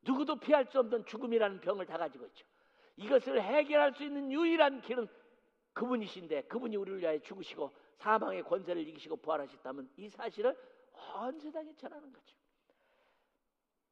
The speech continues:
저는 메시아의 시크릿을 얘기했지만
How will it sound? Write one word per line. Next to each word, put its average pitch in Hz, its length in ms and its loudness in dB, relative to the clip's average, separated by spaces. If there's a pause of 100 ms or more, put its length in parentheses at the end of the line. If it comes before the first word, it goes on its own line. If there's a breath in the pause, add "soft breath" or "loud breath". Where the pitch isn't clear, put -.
(520)
저는 147 340 -12
메시아의 160 640 0
시크릿을 196 600 -8
얘기했지만 139 680 -6